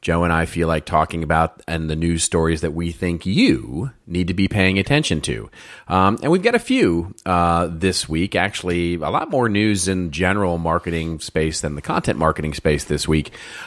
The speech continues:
Um, and the first one comes courtesy of the Wall Street Journal.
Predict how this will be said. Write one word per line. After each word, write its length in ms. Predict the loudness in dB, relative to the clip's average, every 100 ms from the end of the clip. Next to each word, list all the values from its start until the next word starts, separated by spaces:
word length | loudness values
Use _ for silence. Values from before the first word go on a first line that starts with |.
| -2
Um, 320 | 2 4 2
and 140 | 0 0
the 60 |
first 240 | 2 0 2
one 100 | 2
comes 240 | 2 0
courtesy 380 | 0 0 4 2
of 80 | 4
the 80 |
Wall 260 | 4 4 2
Street 320 | 2 0 0
Journal. 500 | 0 0 0 -2 -4